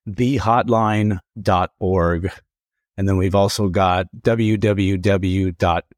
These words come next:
crisis text line dot org. And, uh, they can, they can get you the help that you guys need or, or pass you on to somebody that can help you.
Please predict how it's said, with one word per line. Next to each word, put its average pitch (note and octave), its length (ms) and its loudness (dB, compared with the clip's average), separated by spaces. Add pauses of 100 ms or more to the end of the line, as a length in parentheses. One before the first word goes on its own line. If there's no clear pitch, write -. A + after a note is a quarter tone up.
crisis A2 800 -2
text - 400 -4
line A2+ 460 0
dot G2+ 340 0
org. A#2 460 0 (760)
And, F#2+ 300 0
uh, F#2 480 0 (760)
they G#2 120 2
can, G2 220 0
they G2 160 0
can F#2+ 120 2
get G2 200 0
you G2 80 0
the G2 100 2
help F#2+ 260 0
that G2+ 100 -2
you F#2+ 120 0
guys F#2 320 2
need F#2+ 320 2
or, F#2 180 2
or F2 140 -2
pass - 380 -4
you F#2+ 140 0
on F2+ 180 0
to F2+ 80 2
somebody F2 360 0
that F2 140 0
can - 160 -4
help E2+ 280 -2
you. F2 160 -2